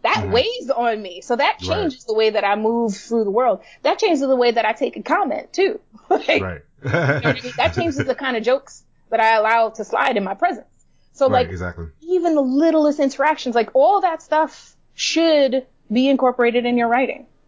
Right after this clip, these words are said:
Speaker 2: Exactly,
Speaker 1: Like
Speaker 2: exactly. So, so people who ask, "Why, why, why do you write about this stuff?" Why? It's, it's 'cause that's what you, that's what you live. That's what you know. That's your experience. That's what's inspiring that work, you know?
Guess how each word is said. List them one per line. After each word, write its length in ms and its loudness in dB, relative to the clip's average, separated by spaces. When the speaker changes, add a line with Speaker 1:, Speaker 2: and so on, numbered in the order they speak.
Speaker 2:
Exactly, 800 -6
Speaker 1:
Like 220 0
Speaker 2:
exactly. 600 -6
So, 160 0
so 500 0
people 200 2
who 140 2
ask, 400 0
"Why, 400 2
why, 520 2
why 320 -2
do 60 2
you 140 0
write 160 0
about 220 -4
this 120 -8
stuff?" 280 -4
Why? 240 -2
It's, 280 -12
it's 120 -12
'cause 140 -4
that's 160 0
what 180 -2
you, 240 -6
that's 80 -12
what 120 -4
you 160 0
live. 540 0
That's 160 -4
what 160 -4
you 80 -2
know. 140 -2
That's 200 -4
your 80 -2
experience. 600 -6
That's 200 -6
what's 180 0
inspiring 840 -2
that 260 -4
work, 340 -2
you 120 0
know? 340 0